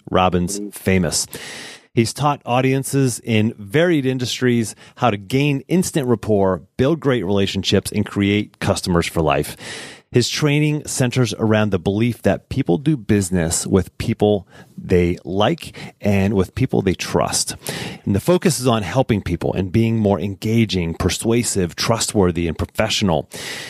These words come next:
And as you'll see in this interview, Frank's energy is infectious. His techniques are quickly absorbed and immediately usable. And as I always do with my interviews,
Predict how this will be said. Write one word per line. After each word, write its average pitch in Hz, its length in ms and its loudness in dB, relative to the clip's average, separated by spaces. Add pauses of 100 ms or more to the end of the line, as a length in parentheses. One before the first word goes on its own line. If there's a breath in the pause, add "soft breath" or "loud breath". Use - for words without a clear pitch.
(160 loud breath)
And 123 80 -2
as 127 160 2
you'll 175 100 2
see 196 300 0
in 151 80 0
this 123 160 -2
interview, 120 320 2
Frank's 147 340 -2
energy 131 340 2
is 107 140 0
infectious. 156 720 0 (180 soft breath)
His 104 160 2
techniques 131 500 -2
are 107 220 2
quickly 151 520 0
absorbed 120 440 0
and 104 180 -2
immediately 120 720 0 (100)
usable. 127 640 2 (720 loud breath)
And 123 140 0
as 143 140 2
I 165 100 2
always 160 480 0
do 139 180 2
with 139 200 -2
my 127 100 0
interviews, 127 500 0